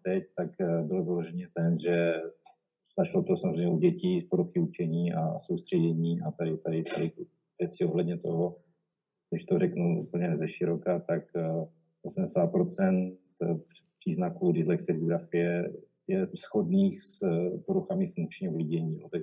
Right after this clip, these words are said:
se začali věnovat vlastně i tady tomuto, aby nejenom dioptrie, že zlepšují život, ale i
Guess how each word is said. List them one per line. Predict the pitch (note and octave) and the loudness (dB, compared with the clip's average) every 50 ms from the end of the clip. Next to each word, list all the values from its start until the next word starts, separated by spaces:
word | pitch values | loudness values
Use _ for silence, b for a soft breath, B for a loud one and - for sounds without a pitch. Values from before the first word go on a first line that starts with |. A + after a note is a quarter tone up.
| - - | -8 -8
se | - F#2 | -6 -4
začali | E2+ D#2+ - - E2 | -4 -4 -2 -2 -2
věnovat | D#2+ E2 D#2+ D#2 E2 D2+ | 0 0 2 2 2 2
vlastně | D2+ D#2 - - - - D#2 | 0 -2 -4 -6 -6 -6 -6
i | D#2 | -4
tady | - - - - F2 | -2 0 0 0 0
tomuto, | - - E2 D#2+ D#2 - D#2+ D#2+ | 0 -2 -2 -2 -2 -2 -2 0
aby | D#2+ E2 D2+ E2+ | 0 0 2 2
nejenom | E2 E2+ F2 F2 E2 E2+ D2+ | 2 2 4 4 4 2 2
dioptrie, | C#2+ D#2+ E2 E2+ - - - - E2+ E2 | 2 2 2 0 -2 -4 -2 0 2 2
že | E2+ E2 | 2 2
zlepšují | E2 D#2+ D#2+ - - F2 - | 0 0 -2 -2 -4 -4 -2
život, | E2+ D#2+ E2 D#2+ | -2 -2 0 0
ale | E2 E2 E2 | 0 2 2
i | E2 E2 E2 D#2+ | 2 2 0 0